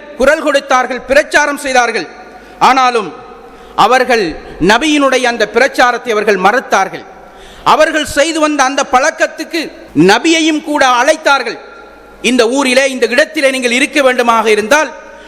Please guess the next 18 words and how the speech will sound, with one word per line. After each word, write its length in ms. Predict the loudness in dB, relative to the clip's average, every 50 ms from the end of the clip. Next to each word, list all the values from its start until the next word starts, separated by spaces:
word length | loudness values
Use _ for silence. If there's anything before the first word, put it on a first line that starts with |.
| -16 -8 -2
நீங்களும் 580 | 2 4 4 4 4 4 2 4 2 2 2
எங்களுடைய 500 | 0 -2 -2 0 0 0 0 2 0 0 0 0
பழக்கத்துக்கு 600 | 0 0 0 0 0 -2 -2 -2 -4 -6 0 2
ஆளாக 420 | 2 4 4 2 0 0 0 0
வேண்டும்" 280 | -2 -2 0 0 0 0
என்ற 180 | 0 0 2 2
ஒரு 180 | 2 2 0
நிலையில் 320 | 0 2 2 2 2 2 0
அவர்கள் 300 | 0 0 0 -2 -2 -2
இருந்தார்கள். 500 | -2 -2 0 0 2 2 0 -2 -6 -12 -14 -18 -20 -20 -20 -20 -18 -8 -2
லூத் 280 | 2 2 2 2 2 2
அலைஹிஸ்ஸலாம் 500 | 2 2 0 -2 0 2 2 2 4 2 2
அவர்கள் 220 | 0 0 0 0
அந்த 180 | 0 0 -2 -4 -2
சமுதாயத்திற்கு 800 | 0 0 2 2 2 2 0 -2 -6 -8 -14 -14 -14 -14 -14 -16 -18 -20 -20 -20 -20 -20 -12 -2 2
எவ்வளவோ 420 | 2 4 4 4 4 4 2 2
சொல்லி 280 | 2 0 -2 -2 -2 -2
பார்த்தார்கள், 640 | 0 0 0 0 0 0 -2 -2 -2 -4 -8 -8